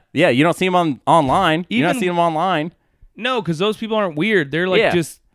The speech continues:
Speaker 1: They're
Speaker 2: you
Speaker 1: just
Speaker 2: know?
Speaker 1: pretending
Speaker 2: Yeah,
Speaker 1: something.
Speaker 2: yeah, yeah,
Speaker 1: Yeah.
Speaker 2: yeah.
Speaker 1: They're just like, "Oh, I'm gonna pretend I'm a weirdo."
Speaker 2: The weird people
Speaker 1: Bullshit.
Speaker 2: online
Speaker 1: Get nothing.
Speaker 2: w-, or if they do, it's like, "Oh, we're," it's like a viral thing where we're like, "Are, can we even laugh at them? Like, we
Speaker 1: Oh,
Speaker 2: don't really
Speaker 1: sure.
Speaker 2: know,
Speaker 1: Yeah,
Speaker 2: like,
Speaker 1: yeah.
Speaker 2: if they're"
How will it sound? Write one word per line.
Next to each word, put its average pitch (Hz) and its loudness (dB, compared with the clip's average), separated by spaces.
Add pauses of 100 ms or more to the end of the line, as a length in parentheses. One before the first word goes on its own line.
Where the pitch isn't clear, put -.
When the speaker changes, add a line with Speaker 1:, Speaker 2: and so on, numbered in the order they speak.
(140)
Speaker 1:
They're 233 4
Speaker 2:
you - 2
Speaker 1:
just 127 2
Speaker 2:
know? - 2
Speaker 1:
pretending 220 2
Speaker 2:
Yeah, 180 6
Speaker 1:
something. 110 2
Speaker 2:
yeah, 143 6
yeah, - 4
Speaker 1:
Yeah. 147 6
Speaker 2:
yeah. 113 -2
Speaker 1:
They're 143 2
just 156 -2
like, 143 2
"Oh, 127 4
I'm 131 0
gonna 135 0
pretend 143 -4
I'm 107 -2
a 101 -2
weirdo." 92 -6
Speaker 2:
The 98 -2
weird 269 -4
people 202 4
Speaker 1:
Bullshit. 151 4
Speaker 2:
online 139 2 (800)
Speaker 1:
Get 127 0
nothing. 104 -6 (200)
Speaker 2:
w-, 262 -20 (180)
or 214 6
if 170 2
they 185 4
do, 185 4
it's 156 -2
like, 147 0
"Oh, 151 6
we're," 135 2 (220)
it's 151 -4
like 151 -2
a 139 0
viral 139 2
thing 139 0
where 127 2
we're 120 -6 (160)
like, 123 -6
"Are, 123 -8
can 131 -10
we 139 -4
even 135 -6
laugh 143 -6
at 156 -12
them? 156 -2
Like, 120 2
we 120 4
Speaker 1:
Oh, - 2
Speaker 2:
don't 131 2
really 127 2
Speaker 1:
sure. 123 2
Speaker 2:
know, 127 2
Speaker 1:
Yeah, 127 2
Speaker 2:
like, 117 -2
Speaker 1:
yeah. 82 -6
Speaker 2:
if 107 -12
they're" 107 -4